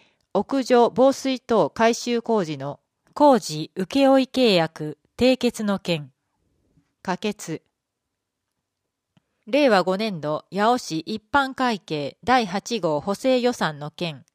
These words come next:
賛成一の討論があり、採決の結果、可決。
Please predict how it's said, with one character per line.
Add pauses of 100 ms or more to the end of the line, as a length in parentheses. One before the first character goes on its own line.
(1040)
賛
成
一
の
討
論
が
あ
り、 (320)
採
決
の
結 (120)
果、 (160)
可
決。